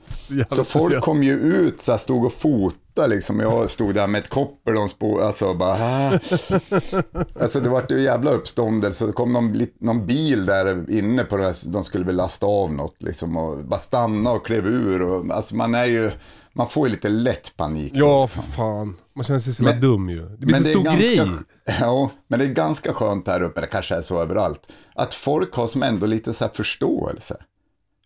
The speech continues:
Speaker 2: De
Speaker 1: Ja,
Speaker 2: bara,
Speaker 1: just
Speaker 2: "Vad,
Speaker 1: det.
Speaker 2: vad bra hon jobbar." Och man
Speaker 1: Ja,
Speaker 2: bara, "Ja,
Speaker 1: skönt.
Speaker 2: tack, tack, det är superhärligt att ni säger det, men just nu vill jag bara få in den här hunden, för det här var ju jävligt obra."
Speaker 1: <laughs> Ja, ja.
Speaker 2: Och liksom, och, men det gick ifrån en stor väg, så att det gick som ner mot lite vatt-, i-,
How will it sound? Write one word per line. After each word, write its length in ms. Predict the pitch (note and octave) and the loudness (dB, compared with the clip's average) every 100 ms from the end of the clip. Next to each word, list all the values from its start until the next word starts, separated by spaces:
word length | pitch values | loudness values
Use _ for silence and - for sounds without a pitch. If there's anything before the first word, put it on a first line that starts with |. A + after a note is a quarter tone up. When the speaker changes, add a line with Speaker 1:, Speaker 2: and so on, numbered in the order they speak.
| - | -4
Speaker 2:
De 120 | B2+ | 0
Speaker 1:
Ja, 60 | F3+ | 2
Speaker 2:
bara, 100 | F#3+ | 4
Speaker 1:
just 80 | |
Speaker 2:
"Vad, 100 | C#3 | 2
Speaker 1:
det. 100 | F#2 - _ | -2 -8 _
Speaker 2:
vad 320 | A2+ C#3+ G#2+ | -2 0 0
bra 340 | G2 C3+ A#3 B2 | -2 0 2 0
hon 180 | G2 F2+ | 0 0
jobbar." 460 | E2 C2+ C2+ B1 - - - _ _ _ | 0 -2 -4 -6 -6 -16 -20 _ _ _
Och 100 | D3+ | 0
man 120 | B2 | 4
Speaker 1:
Ja, 60 | A#2+ | 4
Speaker 2:
bara, 80 | A#2 | 4
"Ja, 100 | B2+ | 4
Speaker 1:
skönt. 120 | B2 | 4
Speaker 2:
tack, 380 | B2 - - - | 2 -2 -6 -4
tack, 240 | C3+ A2+ - | 0 0 0
det 80 | A#2 A2 | 0 0
är 40 | |
superhärligt 680 | G#2 A2+ - A2 G#2+ G2 - | 0 -2 0 0 0 -2 -4
att 80 | F#2 | -4
ni 100 | F2+ | -2
säger 260 | G2 F#2+ | 0 2
det, 100 | E2+ | 2
men 340 | F#2+ A2 G#2+ G#2+ | 0 0 2 2
just 220 | A2 - | 0 -2
nu 120 | G2+ | 0
vill 120 | F2+ | 2
jag 140 | F2+ F2 | 0 0
bara 120 | E2+ | -2
få 160 | - | 0
in 180 | G2 E2+ | 0 0
den 120 | D#2 | 0
här 100 | D#2 | 0
hunden, 300 | D2 D#2 D#2 | 0 -2 -2
för 100 | D#2 | -2
det 60 | F#2 | -2
här 160 | G2 F2 | 0 0
var 120 | D#2 | 0
ju 180 | D#2 E2 | 0 0
jävligt 420 | F2+ C#2 G2 E2 | 0 0 -2 -2
obra." 320 | D2 C#2 C#2 C2+ - | -4 -4 -6 -8 -10
Speaker 1:
<laughs> 100 | - | -6
Ja, 160 | C3+ C#3 C#3+ - | -2 0 -2 -4
ja. 100 | A#2 - - | -12 -16 -4
Speaker 2:
Och 160 | B2 A2 | 2 4
liksom, 340 | A2 B2 G#2+ - - - - _ _ | 4 0 0 -4 -16 -20 -20 _ _
och, 140 | - A2+ - | -6 -4 -2
men 220 | B2+ C3+ | 0 2
det 80 | C#3+ | 2
gick 240 | D3+ D3 | 0 0
ifrån 460 | D3+ - F3 D3 A2 | -2 0 0 2 2
en 100 | G#2+ | 0
stor 300 | - G#2+ A2 | -2 0 2
väg, 360 | B2 F#2+ D2 | 2 0 0
så 100 | - | -4
att 80 | A2+ | -2
det 60 | B2+ | 0
gick 160 | C3+ | 0
som 220 | - A2+ A2+ | 0 0 2
ner 240 | B2+ A#2 | 2 2
mot 240 | F#2+ F#2 G2 | 0 -2 -2
lite 200 | F#2 G2 | -4 0
vatt-, 420 | A2 - _ - | -2 -2 _ -4
i-, 340 | G#2+ A#2+ A2 | -2 0 0